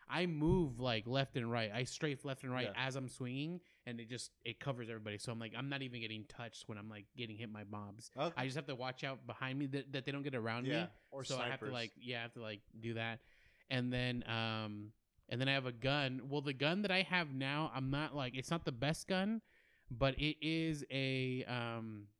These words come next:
Speaker 1: it shoots fast hip fire.
Speaker 2: Okay.
Speaker 1: And it, like, it, it beams to the character. So even if I'm not, like, exactly aiming at them, it'll kind of, like, make the beam go in that direction. And it's only, I think this only does it, it's, like, essentially aim assist, but it only does it on the beam weapons.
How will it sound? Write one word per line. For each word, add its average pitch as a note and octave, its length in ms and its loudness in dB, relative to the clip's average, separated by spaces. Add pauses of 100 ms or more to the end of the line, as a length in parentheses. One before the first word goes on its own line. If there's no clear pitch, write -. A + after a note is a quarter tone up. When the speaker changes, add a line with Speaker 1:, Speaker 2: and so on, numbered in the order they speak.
(1700)
Speaker 1:
it D#3 160 6
shoots - 380 4
fast E3 360 4
hip E3 220 2
fire. G3 360 2 (220)
Speaker 2:
Okay. A2+ 200 -4 (380)
Speaker 1:
And D3 180 6
it, C#3+ 200 2
like, C3 340 2 (200)
it, C#3+ 240 -4
it A#2+ 320 -2
beams E3+ 460 4
to E3+ 140 4
the C3 120 4
character. B2+ 440 2
So D3 120 -2
even D3+ 280 0
if D#3+ 120 -2
I'm C#3+ 120 -2
not, C#3+ 140 -2
like, B2+ 160 -2
exactly A#2+ 760 -4
aiming E3 300 0
at E3+ 200 -4
them, F#3 300 -4
it'll B2+ 240 -2
kind C#3 320 -6
of, B2+ 120 -8
like, A2+ 280 -4 (500)
make C3+ 340 0
the C3 80 -2
beam B2 380 -2
go A#2+ 220 4
in B2+ 120 0
that B2+ 160 0
direction. D#3 600 0
And B2 140 0
it's B2+ 140 -2
only, D#3 400 2
I C#3+ 60 0
think F#3 200 0
this F#3 200 2
only F3 220 4
does C#3+ 260 2
it, D#3 60 2
it's, B2+ 200 0
like, D3 120 -4
essentially D3+ 460 -2
aim C#3+ 160 2
assist, B2+ 380 -6
but A#2+ 120 0
it A#2+ 140 -4
only C#3+ 200 0
does C3+ 180 -2
it C3 60 -2
on C3 100 0
the A2+ 60 -2
beam A#2+ 300 -2
weapons. E3 600 -4